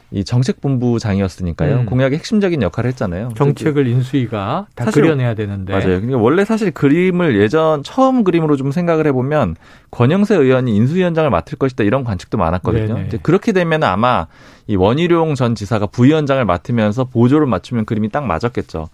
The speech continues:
Speaker 2: 음.
Speaker 1: 근데 아까 설명드린 대로 안철수 대표는 조커이기 때문에 어디든지
Speaker 2: 음.
Speaker 1: 원하는 대로 갈 수가 있고 인수위원장 자리를 맡게 되면서
Speaker 2: 음.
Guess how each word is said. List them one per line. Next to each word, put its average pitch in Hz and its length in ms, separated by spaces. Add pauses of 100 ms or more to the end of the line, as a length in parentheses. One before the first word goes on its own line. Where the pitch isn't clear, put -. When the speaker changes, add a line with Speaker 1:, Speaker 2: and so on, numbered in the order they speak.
Speaker 2:
음. 101 80
Speaker 1:
근데 95 140
아까 98 180
설명드린 156 520
대로 120 200
안철수 104 340
대표는 131 460 (520)
조커이기 131 500
때문에 98 440
어디든지 143 460
Speaker 2:
음. 107 60
Speaker 1:
원하는 104 220
대로 104 160
갈 98 120
수가 110 240
있고 143 300
인수위원장 110 560
자리를 98 240
맡게 92 360
되면서 110 420
Speaker 2:
음. 98 120